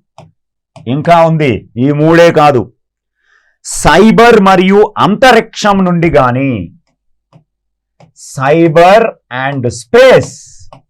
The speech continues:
నుంచి గాని వచ్చే ముప్పుని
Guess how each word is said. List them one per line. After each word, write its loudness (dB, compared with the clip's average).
నుంచి -4
గాని -2
వచ్చే 2
ముప్పుని -2